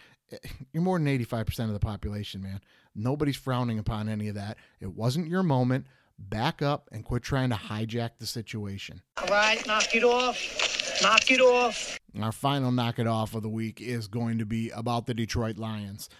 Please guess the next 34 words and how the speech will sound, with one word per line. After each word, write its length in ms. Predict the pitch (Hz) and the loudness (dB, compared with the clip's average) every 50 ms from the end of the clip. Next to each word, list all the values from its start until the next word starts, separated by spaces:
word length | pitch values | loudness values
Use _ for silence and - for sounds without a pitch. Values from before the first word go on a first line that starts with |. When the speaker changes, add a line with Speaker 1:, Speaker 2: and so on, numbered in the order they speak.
| - - - _ _ | -20 -20 -20 _ _
Speaker 1:
Everybody 540 | 120 127 139 170 175 165 151 160 147 143 139 | -2 -2 0 2 0 2 4 4 4 6 6
out 200 | 135 131 131 131 | 6 4 4 2
there 140 | 135 123 117 | 2 0 2
that 240 | 110 110 104 95 98 | 2 0 -2 0 0
doubted, 480 | 120 113 110 107 101 92 98 92 - - - 104 - - _ - | 0 0 0 -2 -4 -6 -8 -12 -14 -16 -20 -20 -20 -16 _ -2
everybody 540 | 123 139 170 165 151 156 151 147 139 131 127 | 2 4 4 6 6 6 6 6 6 6 6
out 180 | 127 127 117 | 4 4 4
there 160 | - 131 123 | 4 2 2
that 140 | 117 123 104 | 2 2 0
was 160 | 120 117 104 | -2 -2 -2
like, 140 | 120 117 - - | -2 -4 -2 -2
"Oh, 160 | 123 123 131 | 0 0 0
it's 120 | 131 135 | 0 -2
Green 360 | 117 104 123 147 160 165 160 | -2 2 4 4 6 6 6
Bay 200 | 135 143 143 139 | 4 4 4 6
all 200 | 135 131 123 120 | 6 6 4 4
day. 260 | 107 98 117 110 104 98 | 2 0 -2 -2 -2 -2
They're 160 | 98 117 135 | -4 -4 -2
gonna 220 | 143 165 151 139 | -2 0 -2 0
beat 260 | 117 135 135 131 135 | 0 0 0 0 0
the 80 | - 117 | -2 -2
Lions. 480 | 110 110 107 107 104 101 98 101 95 101 | 0 0 0 0 0 -2 -2 -4 -6 -4
Lions, 400 | 120 135 151 160 160 151 123 131 | -4 -2 -2 0 -2 -2 0 2
no 220 | 131 131 131 123 | 2 2 2 0
chance. 480 | - - - 120 107 101 95 90 - - | -2 -2 -2 -2 -2 -2 -4 -6 -8 -6
They're 120 | - 139 | -4 -4
not 240 | 147 147 143 143 - | -2 -2 -2 -4 -2
gonna 160 | - 139 135 | -2 0 0
win 220 | 127 131 131 127 | 0 2 0 2
this 160 | 127 123 117 - | 0 0 -2 -2
game." 380 | - 113 110 107 101 95 92 - - - - - - - | -4 -4 -4 -4 -4 -6 -10 -12 -16 -20 -20 -20 -20 -18
Same 440 | - - - - 135 143 151 147 147 | -14 -12 -6 -4 -2 0 0 2 2
old 220 | 139 139 135 123 123 | 2 2 0 0 0
Lions. 520 | 123 120 120 113 107 101 104 101 - | 0 0 2 0 0 -2 -4 -6 -8